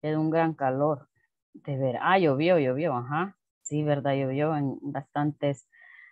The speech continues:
eh, zonas y como les digo, pues fue bastante fuertecita, ¿verdad? Costó que se calmara y, y diera tiempo a la gente, pues que en ese horario por lo general se sale de trabajar, ¿verdad? Y la gente va desplazándose hacia sus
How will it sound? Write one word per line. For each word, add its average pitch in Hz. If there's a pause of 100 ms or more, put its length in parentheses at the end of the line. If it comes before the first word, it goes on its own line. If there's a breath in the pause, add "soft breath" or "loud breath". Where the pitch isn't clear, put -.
(260 loud breath)
eh, 135
zonas 190
y 151
como 151
les 139
digo, 147
pues 127
fue 104
bastante 170 (460)
fuertecita, 165
¿verdad? 165
Costó 151
que 143
se -
calmara 135
y, 80 (800 loud breath)
y 143
diera 147
tiempo 156
a 147
la 147
gente, 160
pues 165
que 165
en 170
ese 202
horario 196
por 185
lo 180
general 185
se 170
sale 151
de 143
trabajar, 156
¿verdad? 160
Y 151
la 143
gente 143
va 131
desplazándose 135
hacia 131
sus -